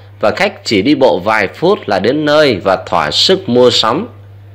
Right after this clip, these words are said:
Vân Bakery là tiệm chuyên bán bánh ngọt kỳ cựu và lúc nào cũng đông khách. Thời điểm bánh trung thu của thương hiệu cũng có bắt đầu được bày bán, bởi nay cũng sắp sửa đến Tết Trung thu.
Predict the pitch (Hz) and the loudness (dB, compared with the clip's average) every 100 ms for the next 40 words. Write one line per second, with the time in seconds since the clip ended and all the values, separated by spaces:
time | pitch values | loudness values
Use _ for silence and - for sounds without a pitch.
0 | - - - - - - 92 135 151 143 | -20 -20 -20 -20 -20 -8 0 2 4 2
1 | 143 - 143 135 135 123 113 - 131 104 | 0 -2 0 2 2 2 0 0 0 0
2 | 101 - 175 165 156 202 190 190 123 104 | -2 -2 0 0 -2 -2 -4 -2 -2 -4
3 | - 131 135 - 127 101 - - - - | -2 -2 -2 0 2 2 -4 -20 -20 -18
4 | - 117 131 190 156 123 117 110 180 175 | -2 0 2 2 0 0 -2 -4 -4 -2
5 | 143 - 165 - - - - - - - | -2 -2 -6 -6 -14 -20 -20 -20 -20 -10
6 | - 143 127 120 131 160 - - - - | 0 2 4 4 2 -4 -10 -20 -20 -6
7 | 139 202 202 180 165 175 175 156 - 170 | -2 0 2 2 2 4 4 4 2 2
8 | 165 147 98 101 - 156 180 196 185 202 | 2 4 4 2 0 0 0 0 0 0
9 | 131 117 110 110 - 113 110 98 101 139 | 2 4 4 2 0 0 0 0 -2 -2
10 | 208 95 95 117 151 143 - 156 160 185 | -4 -4 -2 0 0 -2 -4 -4 -4 -6
11 | - - 110 80 90 120 143 - - 123 | -6 -2 0 2 2 2 2 0 0 -2
12 | 113 120 98 | 2 2 0